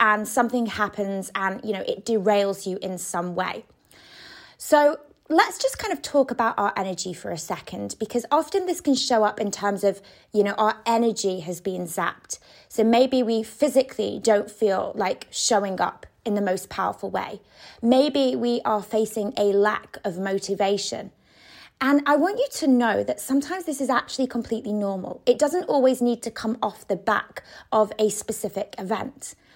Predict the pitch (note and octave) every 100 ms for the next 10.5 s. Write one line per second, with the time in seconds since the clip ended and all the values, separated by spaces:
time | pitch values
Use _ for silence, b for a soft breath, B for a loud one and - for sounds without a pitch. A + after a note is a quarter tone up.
0 | b - G3 - G#3 B3+ C#4+ D4+ C#4 D4
1 | F#4+ A#4+ - B3+ G3+ G#3 B B B D#4
2 | D4+ D4+ C#4 - C4 B3 - A#3+ A3 G#3+
3 | G#3 G#3 - G3+ G3+ F#3+ F#3+ F#3 - -
4 | G#3+ G#3 G3 A3 B3 A#3+ - G3+ F#3 F#3+
5 | F3+ F#3+ F#3 G3 F3+ - F3+ - F#4 D#4+
6 | - - B B B - D4 D#4+ E4 E4
7 | G#4 G4 D#4+ C#4 C4+ C4 B3+ A#3 A#3 A#3+
8 | C4+ C#4 G3 - - - b b - C4
9 | B3 A#3 A3 G#3+ B3 - E4 E4+ E4 C4+
10 | A#3 A3 C4 C#4 C4